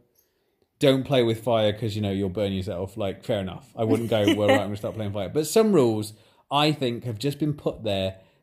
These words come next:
because somebody just wanted to make that rule. And it doesn't make, some rules I just read them and just go, "But why? Why does that matter?" And then I get annoyed because I stop thinking, like, "That makes sense." I just start thinking,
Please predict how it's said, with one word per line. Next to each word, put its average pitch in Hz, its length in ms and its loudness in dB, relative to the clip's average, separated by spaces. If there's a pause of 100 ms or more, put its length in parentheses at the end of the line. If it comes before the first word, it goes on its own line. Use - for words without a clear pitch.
because 117 300 -2
somebody 127 560 2
just 117 280 -2
wanted 120 460 -2
to 131 100 -2
make 120 380 -2
that 117 240 -4
rule. 98 460 0 (260)
And 120 140 -2
it 110 60 -4
doesn't 123 220 2
make, 120 140 -2
some 190 220 4
rules 151 180 4
I 139 60 4
just 127 180 -2
read 131 240 2
them 110 140 0
and 107 100 -2
just 107 160 -2
go, 110 180 0
"But 101 280 -4
why? 107 400 -2
Why 95 180 -2
does 104 160 -4
that 98 160 -6
matter?" 95 440 -8 (260)
And 135 100 2
then 165 80 6
I 190 60 8
get 175 200 2
annoyed 147 440 2
because 113 300 -6
I 127 80 0
stop - 280 -4
thinking, 135 540 -4 (500)
like, 123 300 2
"That 127 180 -4
makes 120 280 -2
sense." 131 460 -2
I 123 120 2
just 143 240 0
start 135 360 0
thinking, 113 680 -2